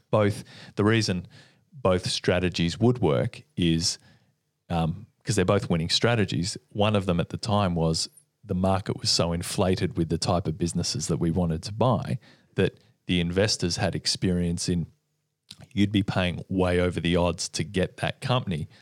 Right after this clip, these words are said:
So that's not the right strategy. And this probably leads into the second point around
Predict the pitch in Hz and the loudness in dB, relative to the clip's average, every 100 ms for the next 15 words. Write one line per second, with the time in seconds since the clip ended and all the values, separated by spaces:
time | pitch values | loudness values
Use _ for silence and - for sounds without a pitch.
0 | - - 90 98 - - 95 - 92 90 | -6 -2 0 0 -2 -2 -2 0 0 0
1 | 87 - - 92 92 92 - - 110 147 | 0 -2 0 0 0 -2 -4 -2 0 2
2 | - - - - 127 110 95 90 92 87 | 0 -6 -20 -4 0 2 4 4 2 -2
3 | 92 - - 101 107 92 - 87 85 87 | -2 -2 0 0 0 -2 -2 -2 0 0
4 | 85 85 | 0 -2